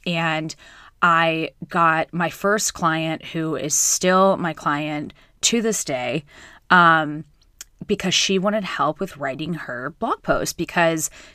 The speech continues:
that, even though she's a blogger, that's not her forte. She doesn't necessarily love to write, and she also didn't want the writing to be boring, so she wanted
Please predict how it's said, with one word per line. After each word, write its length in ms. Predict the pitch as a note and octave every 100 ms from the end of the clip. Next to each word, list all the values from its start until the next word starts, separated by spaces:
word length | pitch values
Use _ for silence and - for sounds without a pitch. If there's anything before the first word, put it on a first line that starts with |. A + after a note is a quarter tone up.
| _
that, 180 | - F3+ -
even 320 | E3+ F#3+ G3
though 180 | F#3+ F3
she's 300 | E3+ F#3 E3
a 40 |
blogger, 420 | F3 F#3+ B3 A#3 G#3
that's 240 | F#3 -
not 240 | E3 D3
her 100 | D#3
forte. 800 | D#3 - A3+ B3 A3+ G#3+ G#3 G#3 G3 - -
She 580 | - - G3+ F3+ E3 E3 - -
doesn't 440 | D3 F#3 E3+ F3
necessarily 640 | D#3+ D#3 D#3 - F3 D3+ D3
love 320 | D3+ F#3+ G3+
to 160 | - A3
write, 540 | G3 F#3+ F#3 F#3 - - - - _
and 460 | F#3+ F3+ E3 D#3 D#3 - _ _ _
she 260 | - - F#3+
also 240 | E3+ D#3+
didn't 300 | F#3 F3 E3+
want 140 | E3 D#3+
the 80 | D#3+
writing 280 | D#3 D#3
to 100 | D3+
be 120 | D#3 C#3+
boring, 480 | G#3 A#3 A3 G3
so 240 | F3+ F#3 E3
she 180 | - F3+
wanted 460 | E3+ G3+ G3+ F#3+